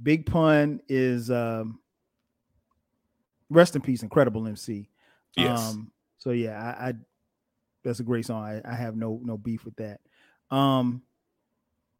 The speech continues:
Speaker 1: my number ten comes from one of the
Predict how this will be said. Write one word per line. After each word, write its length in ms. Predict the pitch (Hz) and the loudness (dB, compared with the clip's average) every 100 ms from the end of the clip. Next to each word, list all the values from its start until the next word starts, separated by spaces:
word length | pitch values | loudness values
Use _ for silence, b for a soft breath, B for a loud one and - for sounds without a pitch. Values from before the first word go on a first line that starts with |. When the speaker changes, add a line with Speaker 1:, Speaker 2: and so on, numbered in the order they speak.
| _ | _
Speaker 1:
my 460 | 101 120 143 202 254 | -8 2 6 8 8
number 400 | 226 185 156 143 | 10 8 8 4
ten 380 | - 147 90 - - _ _ _ _ _ _ _ _ _ | 4 -2 -2 -10 -20 _ _ _ _ _ _ _ _ _
comes 280 | - 175 165 | 2 4 4
from 280 | - 165 151 | 2 2 4
one 200 | 143 156 | 6 8
of 180 | 151 131 | 6 6
the 480 | 143 143 139 131 | 4 6 4 0